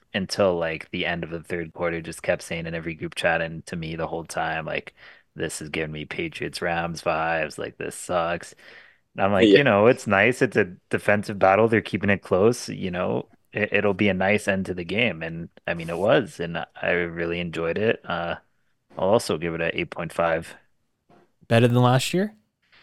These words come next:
Speaker 1: Last year was a sick game. No, I'm not saying better than last year. Last year was good.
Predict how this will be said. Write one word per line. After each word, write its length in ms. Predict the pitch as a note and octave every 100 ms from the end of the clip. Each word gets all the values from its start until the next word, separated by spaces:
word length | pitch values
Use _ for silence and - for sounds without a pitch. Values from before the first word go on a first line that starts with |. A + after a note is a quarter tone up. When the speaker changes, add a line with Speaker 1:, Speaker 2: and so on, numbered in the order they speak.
| -
Speaker 1:
Last 320 | E3+ A3+ -
year 100 | D4+
was 180 | B3+ F#2
a 80 | E2
sick 380 | - - F#2+ -
game. 520 | D#2+ F2+ D#2 D#2 - _ _ _ - - _ _ _ _ _ _
No, 320 | E2 E2 D#2+
I'm 180 | D#2+ F2
not 200 | F#2 E2+
saying 240 | - D#2+ D#2
better 220 | D#2 D#2
than 120 | D#2
last 360 | D2+ D2+ D2 -
year. 360 | D2+ D2+ - - _ - _ _ -
Last 240 | - -
year 80 | F#2+
was 160 | E2+ -
good. 380 | D#2 D2+ D2+